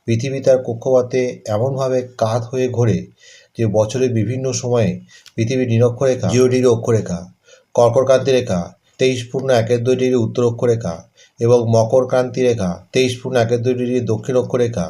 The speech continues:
সূর্যরশ্মি লম্বাবে পড়ে। ফলে আপাতভাবে মনে হয় যে সূর্য নিরক্ষরেখা থেকে করে। এটাই সূর্যের বার্ষিক আপাত গতি।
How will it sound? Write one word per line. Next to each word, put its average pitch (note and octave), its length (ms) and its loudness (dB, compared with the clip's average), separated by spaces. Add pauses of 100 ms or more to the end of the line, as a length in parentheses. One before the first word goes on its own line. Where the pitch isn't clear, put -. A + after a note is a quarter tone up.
(400)
সূর্যরশ্মি B2 720 -2
লম্বাবে A2 300 4
পড়ে। F2+ 260 -4 (200)
ফলে A#2+ 220 2
আপাতভাবে B2+ 580 4
মনে B2 240 0
হয় B2 220 2
যে A2+ 180 0 (440)
সূর্য A#2 320 -4
নিরক্ষরেখা B2 500 4
থেকে A#2+ 240 2
করে। F2 260 -2 (320)
এটাই C3+ 280 4
সূর্যের B2 440 0 (220)
বার্ষিক A2+ 500 0
আপাত A2 340 2
গতি। F2+ 280 -8